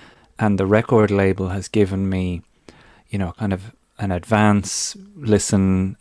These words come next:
and, you know, I've got an hour and a half with the guy, and I, I just break my neck researching it to the point where I'm <laughs> so invested in the story by the time we sit down.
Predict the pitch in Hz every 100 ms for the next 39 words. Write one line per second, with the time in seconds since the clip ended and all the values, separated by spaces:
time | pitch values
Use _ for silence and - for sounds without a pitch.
0 | - 95 87 87 87 - - - - -
1 | - - - 113 98 90 98 - 87 90
2 | 92 95 92 98 110 104 107 101 - 98
3 | 95 90 90 90 90 92 - _ _ -
4 | 113 113 117 120 113 101 107 110 107 95
5 | - 170 165 - 101 95 98 90 92 87
6 | - - 185 101 98 - 107 92 - 90
7 | 85 82 - _ _ _ _ _ - 98
8 | - 107 104 101 95 90 90 - 87 92
9 | 87 - - 120 117 117 104 101 117 117
10 | - 117 107 113 113 113 - 135 - -
11 | 147 123 98 98 107 107 - 117 120 113
12 | 101 104 95 123 123 135 95